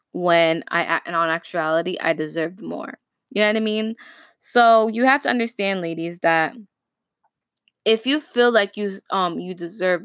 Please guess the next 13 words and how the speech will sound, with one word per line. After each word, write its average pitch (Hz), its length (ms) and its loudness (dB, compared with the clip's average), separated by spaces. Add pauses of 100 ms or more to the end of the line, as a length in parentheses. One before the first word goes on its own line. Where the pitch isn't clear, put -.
(100)
less 165 480 0
than, 226 400 0 (420)
you're 220 200 4
gonna 262 220 2
be 285 160 0
attracted 214 720 -2 (100)
to 180 600 -2
people 185 380 -6
who 185 180 -4
don't 160 300 -2
give 165 160 -4
a 151 80 -6
fuck, - 360 -10